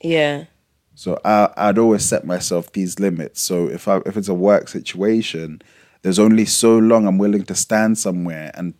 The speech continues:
Speaker 2: talk to people.
Speaker 1: Yeah.
Speaker 2: Because standing hurts.
Speaker 1: Yeah.
Speaker 2: There is only so long I'm willing to be in an uncomfortable position to facilitate any kind of social interaction. At a certain point, I'm just like,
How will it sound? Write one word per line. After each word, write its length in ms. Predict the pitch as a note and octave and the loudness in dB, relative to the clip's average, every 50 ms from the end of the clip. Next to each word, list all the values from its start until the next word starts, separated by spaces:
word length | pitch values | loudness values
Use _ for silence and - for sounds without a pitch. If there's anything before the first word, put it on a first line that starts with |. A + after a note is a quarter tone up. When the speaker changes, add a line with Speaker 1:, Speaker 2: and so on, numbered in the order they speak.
| _ | _
Speaker 2:
talk 320 | - - A#2+ A2 - - - | -4 -2 -2 -2 -2 -4 -12
to 60 | G2+ | -18
people. 600 | - - E2+ C#2+ C#2 - - B1+ B1 B1 B1+ _ _ | -18 -16 -18 -18 -18 -20 -20 -20 -20 -20 -20 _ _
Speaker 1:
Yeah. 360 | - F3 F3+ F3+ F3 E3 E3 | 0 2 2 2 2 0 -2
Speaker 2:
Because 220 | E3+ - - F#2 - | -8 -12 -14 -12 -12
standing 460 | - - A2 G#2 G#2+ G2+ F#2 F2+ F2+ | -4 -2 -2 0 0 0 -2 -2 -6
hurts. 600 | F#2 G2 F#2 F2 - - _ - - - - - - | -6 -8 -8 -8 -8 -10 _ -12 -10 -10 -10 -8 -2
Speaker 1:
Yeah. 380 | F#3 F3+ F3+ E3+ D#3+ D#3 E3+ E3+ _ _ _ _ _ _ _ _ _ _ | 0 0 2 0 0 -4 -6 -10 _ _ _ _ _ _ _ _ _ _
Speaker 2:
There 140 | - G2+ G#2 | 0 2 4
is 120 | G#2 G2 | 4 4
only 300 | G#2+ G#2+ G#2+ G#2+ G2+ G2 | 4 4 4 4 4 2
so 320 | F#2+ - - - A2 G#2+ G#2+ | 2 0 2 2 4 4 4
long 380 | G#2 G#2 G#2 G#2 G#2 G#2 G2+ | 6 6 6 6 6 4 2
I'm 160 | F#2+ F#2 F#2 F#2 | 2 0 0 0
willing 360 | G2+ G#2 G2+ G2 F#2+ F#2 F#2 | 0 2 2 0 0 -2 -4
to 80 | - F#2 | -6 -6
be 240 | E2 F#2+ F#2+ G2 G2+ | -6 -4 -2 0 0
in 100 | F#2+ F#2+ | 0 0
an 100 | F#2 G2 | 0 0
uncomfortable 600 | G2 G2 F2+ - G2 F#2+ F#2+ - G2 F2+ F2+ E2 | 0 -2 -2 -4 -6 -8 -8 -8 -10 -12 -12 -14
position 720 | - F2 E2+ F#2+ G2+ G2+ - - F#2 D#2+ E2+ E2+ E2 D#2 | -14 -10 -4 -4 -4 -4 -4 -8 -8 -8 -6 -8 -8 -10
to 360 | - F2+ E2+ E2 E2 D#2+ - _ _ _ _ - _ _ _ _ | -10 -10 -10 -10 -10 -10 -14 _ _ _ _ -20 _ _ _ _
facilitate 840 | _ - G#2 - - A#2+ A2+ G#2+ G#2 G2+ - G#2 G2 F#2 E2+ C#2 - _ _ _ _ _ _ _ _ _ _ _ _ _ - | _ -6 -4 0 2 4 4 4 4 2 0 -2 -2 -2 -2 -4 -8 _ _ _ _ _ _ _ _ _ _ _ _ _ -2
any 200 | G#2+ G#2 G2+ G2 | 0 0 0 0
kind 280 | - A2 G2+ G2 F#2+ | -2 -2 -2 0 -2
of 100 | F#2 F2 | -2 -4
social 380 | - - G2+ F#2+ G2 G2 - F#2+ | -2 -2 0 0 -2 -2 -4 -6
interaction. 560 | F2 F2 - G2 F#2+ G2+ - - - - F2+ | -6 -6 -4 -2 -2 -2 -2 -2 -6 -8 -8
At 100 | F2+ - | -8 -6
a 40 | - | -4
certain 320 | - - C#3 - F2+ F#2+ | 0 2 2 4 2 2
point, 360 | F#2 - E2 D#2+ E2+ E2 D2+ - _ _ _ _ _ _ _ - | -2 -4 -6 -6 -6 -6 -8 -12 _ _ _ _ _ _ _ -6
I'm 140 | F2 F#2+ | -4 -2
just 260 | F2+ G2+ G2+ - - G2+ | -2 -2 -2 -2 -2 -2
like, 260 | F#2+ F2+ E2+ D#2 | -2 0 -2 -2